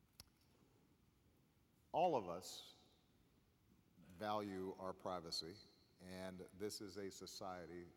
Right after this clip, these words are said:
that is built on a constitution and a Bill of Rights and a, um,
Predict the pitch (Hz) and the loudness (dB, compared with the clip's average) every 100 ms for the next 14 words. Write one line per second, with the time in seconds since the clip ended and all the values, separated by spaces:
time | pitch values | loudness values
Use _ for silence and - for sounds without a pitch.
0 | 92 85 85 85 - - - - - 101 | -14 -10 -8 -8 -12 -20 -20 -20 -14 -8
1 | 90 80 107 113 101 87 90 92 90 85 | -8 -2 2 2 0 -4 -4 -4 -6 -10
2 | - 76 - 90 82 85 - 131 - 113 | -16 -14 -6 -6 -6 -10 -6 -4 -4 -8
3 | 107 92 87 76 92 87 76 87 98 101 | -10 -10 -8 -8 -6 -4 -2 0 0 -2
4 | - 107 104 101 95 107 101 101 98 - | -6 -4 -2 -2 -6 -4 0 0 -2 -6
5 | 92 - - - - - - - - - | -12 -14 -20 -20 -20 -20 -20 -20 -20 -12
6 | 50 78 | -8 -6